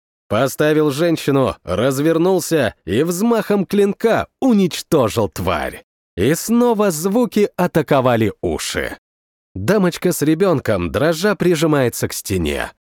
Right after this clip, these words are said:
"Мерси, монсьер!" "Берегите себя!"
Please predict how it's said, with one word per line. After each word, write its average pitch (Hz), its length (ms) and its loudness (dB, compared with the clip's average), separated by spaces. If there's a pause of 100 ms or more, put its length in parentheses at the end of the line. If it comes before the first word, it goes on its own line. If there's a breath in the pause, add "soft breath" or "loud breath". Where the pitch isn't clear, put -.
(540)
"Мерси, 233 520 2
монсьер!" 208 560 0 (580)
"Берегите 160 500 2
себя!" 123 420 -2